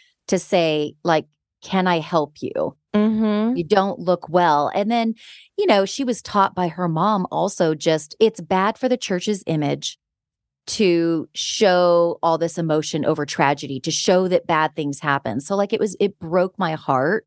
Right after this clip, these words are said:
Speaker 1: when her daughter lost a baby, lost a child, and there's just, just gotta sweep it under the rug, put a positive spin on it, and move on.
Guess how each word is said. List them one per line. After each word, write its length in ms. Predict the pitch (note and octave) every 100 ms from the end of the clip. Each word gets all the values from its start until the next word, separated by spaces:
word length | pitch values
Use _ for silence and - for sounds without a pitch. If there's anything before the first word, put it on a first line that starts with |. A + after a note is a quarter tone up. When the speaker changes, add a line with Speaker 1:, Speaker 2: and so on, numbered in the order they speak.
| _ - - _ _
Speaker 1:
when 240 | E3+ G3+ F3
her 200 | G3 F3+
daughter 460 | F3+ D3+ E3 F3+
lost 440 | D3+ D3+ D3+ D#3 -
a 60 | E3+
baby, 600 | E3 D3 D3 E3+ A3 A#3+
lost 320 | E3+ D#3+ -
a 60 |
child, 560 | F3+ - - D#3 E3 F3+
and 120 | F#3+
there's 160 | F3+ E3+
just, 220 | G#3 - - - - _ -
just 160 | C4+
gotta 180 | D4+ C#4
sweep 260 | - C#4 D4+
it 60 |
under 180 | C#4 C#4+
the 80 | C4+
rug, 300 | A3+ A3+ G#3+
put 140 | A#3
a 20 |
positive 460 | A3+ B3 B3 B3 B3
spin 240 | - A#3+
on 140 | G#3+ G#3
it, 80 | G#3+
and 180 | F#3 F3+
move 200 | E3+ E3
on. 320 | D3+ C3 -